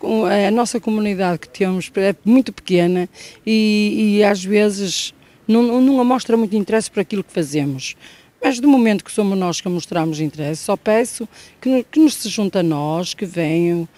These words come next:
que se nos puder apoiar em muita coisa, se, temos muitos sócios que, que, prontos, que colaboram, mas, eh, gostaríamos mais que aparecessem mais. Eh, não é,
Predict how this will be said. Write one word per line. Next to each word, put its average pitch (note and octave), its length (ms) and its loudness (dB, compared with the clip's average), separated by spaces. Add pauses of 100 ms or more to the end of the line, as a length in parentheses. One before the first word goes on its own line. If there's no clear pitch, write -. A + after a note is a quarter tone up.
(320)
que G#3+ 260 2
se - 160 -4
nos C4 160 -2
puder G3 320 0
apoiar F3 580 0
em E3+ 80 0
muita E3+ 340 -2
coisa, E3 340 -6
se, E3 160 -10
temos A3 320 -2
muitos F#3+ 300 -6
sócios E3+ 600 -6 (500)
que, F#3 360 2
que, D#3+ 460 -2
prontos, E3+ 320 -4
que E3+ 100 -8
colaboram, E3 800 -4
mas, A3+ 360 -6
eh, C4+ 600 -6
gostaríamos B3 640 -2
mais A3 480 -4 (320)
que - 80 -6
aparecessem A#3+ 600 -4
mais. G#3+ 480 -4
Eh, D#3 300 -4
não F#3+ 200 -2
é, F#3+ 580 -2